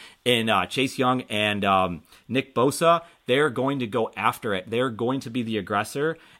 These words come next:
And I'm gonna say it right now, and this is not, this, I don't do this every year. I, I promise you this is not my style 'cause there are some really good teams that are coming back. Georgia's gonna be good. Alabama's gonna be good. I think Ohio State's gonna win the national championship this year.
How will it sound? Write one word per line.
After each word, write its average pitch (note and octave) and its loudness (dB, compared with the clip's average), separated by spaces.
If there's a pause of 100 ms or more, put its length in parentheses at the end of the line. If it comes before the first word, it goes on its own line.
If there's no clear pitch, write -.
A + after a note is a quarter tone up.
(120)
And A#2 0
I'm E3 2
gonna A3+ 2
say C#3 2
it F3 0
right D#3+ 2
now, E3+ 2 (240)
and B2+ -4
this B2+ -6
is A#2+ -10
not, C#3+ 6
this, C3 -12
I B2 -2
don't C3+ 2
do D3 0
this C#3 0
every G#2 -2
year. F#2+ -2
I, G2+ -4 (120)
I A#2 -6
promise C#3+ 0
you A2+ -4
this A2+ -6
is G2 -10
not A#2+ 0
my A#2 -4
style G#2+ 2
'cause G2+ -10
there C3+ 2
are C#3+ 0
some G#2+ -6
really C3 2
good A2 0
teams A2 -2
that A#2 0
are G#2+ 0
coming G#2+ -6
back. A2 0
Georgia's A2+ -6
gonna A2+ -10
be G#2+ -6
good. G#2+ 0
Alabama's A2 0
gonna A2 -8
be G#2+ -8
good. A2+ -2 (300)
I A2+ -6
think E3+ -2
Ohio B2+ 4
State's B2 -2
gonna G2+ -4
win G#2 -4
the G#2+ -6
national G2 -2
championship F2 -10
this - -18
year. C2 -12